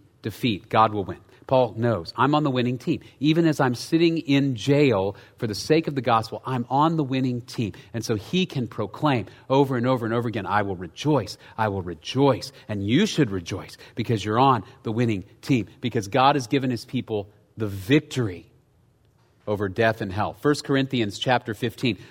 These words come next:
one of the great passages in the Bible about the resurrection of Jesus Christ. Paul wrote this,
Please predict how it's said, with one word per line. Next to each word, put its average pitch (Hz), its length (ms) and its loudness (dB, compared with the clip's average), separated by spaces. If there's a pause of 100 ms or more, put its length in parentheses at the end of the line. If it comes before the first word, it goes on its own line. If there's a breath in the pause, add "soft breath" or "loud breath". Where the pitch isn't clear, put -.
one 135 160 2
of 123 60 2
the 117 60 2
great 131 360 4
passages 127 580 2
in 117 80 0
the 110 80 -2
Bible 113 400 2 (180 loud breath)
about 113 260 2
the 110 100 0
resurrection 123 760 2
of 107 80 -6
Jesus 107 380 -4
Christ. 104 560 -2 (1300)
Paul 143 200 6
wrote 139 220 4
this, - 380 0